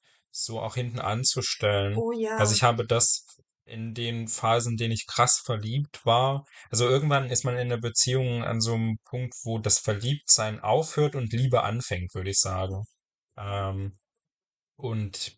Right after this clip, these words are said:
Speaker 1: ich für meinen Teil würde sagen, dass das in der Beziehung, in der ich jetzt bin, bei mir der Fall ist. Also dieses Verliebtsein, Gefühl, das kommt immer noch mal wieder, aber das ist jetzt nicht so konstant,
Speaker 2: Ja.
Speaker 1: wie das so in der Anfangsphase ist. Und in dieser Anfangsphase hat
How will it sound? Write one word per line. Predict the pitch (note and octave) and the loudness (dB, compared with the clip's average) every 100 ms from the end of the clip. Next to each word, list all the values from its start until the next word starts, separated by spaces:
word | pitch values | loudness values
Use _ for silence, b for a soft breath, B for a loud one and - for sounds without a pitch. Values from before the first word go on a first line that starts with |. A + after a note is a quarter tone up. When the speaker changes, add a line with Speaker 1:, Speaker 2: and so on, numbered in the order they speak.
| _ | _
Speaker 1:
ich | - A2 - | -8 -6 -2
für | A#2 | 2
meinen | A2+ A2+ | 4 4
Teil | A2 A2 A2 | 2 -2 0
würde | G#2+ | 0
sagen, | G#2 G#2+ A2 | 2 2 2
dass | G#2+ - | 2 2
das | - | 2
in | G#2+ G#2+ | 0 -4
der | G2+ G#2 | -2 -2
Beziehung, | G#2+ - A2+ A2+ G#2+ | 0 0 2 0 -2
in | G#2+ G#2+ G#2+ | -2 -4 0
der | G2+ G#2 | 2 2
ich | A2 - | 0 -2
jetzt | G#2+ - | 2 2
bin, | A#2 A2 A2 A2 b _ | 2 0 0 -4 b _
bei | G#2+ | -6
mir | A2 | -2
der | G#2+ | -2
Fall | G2 A2 A2+ A2+ | -2 2 2 2
ist. | F2+ G2 - - _ - | -4 0 -2 -2 _ -12
Also | G#2 G2 | -6 -6
dieses | G2+ G2 G2+ - - - | -4 -6 -4 -4 -6 -2
Verliebtsein, | A2 A#2 B2+ - A2+ A2+ A#2 | 0 0 2 4 4 2 -2
Gefühl, | A2 - C#3+ C#3 | -4 0 2 2
das | A#2+ - | 2 0
kommt | - C#3+ G#3+ | 0 -2 -2
immer | - D#3 | -4 0
noch | D3+ C#3 | 2 2
mal | B2+ G#2+ | 2 0
wieder, | G#2+ C#3 F#3 G3+ | 0 0 0 0
aber | B2+ B2 | 0 0
das | - | 2
ist | B2+ | 2
jetzt | C3+ A#2+ | 2 2
nicht | C#3+ | 0
so | - B2+ | 2 2
konstant, | B2 A#2 - A2 G2+ G2+ | 2 2 2 2 0 -6
Speaker 2:
Ja. | B3+ A#3+ A3+ | -6 -6 -2
Speaker 1:
wie | A2+ | 0
das | A2 - | 2 2
so | A2+ | 2
in | A2 | 0
der | G#2+ G2+ | 0 0
Anfangsphase | G#2 - G2+ - G2 G2 F#2+ | -2 -4 0 2 2 -2 -2
ist. | G2+ G2+ - - _ _ - | 0 0 -2 -6 _ _ -6
Und | A2+ A2 A2 A2 | -2 0 -2 -4
in | C3+ D#3+ | -4 -2
dieser | D#3 B2+ A#2 | 2 2 2
Anfangsphase | C#3+ D3+ D#3+ - D3 D3 C#3 | 0 -2 0 2 4 2 2
hat | C3 | -2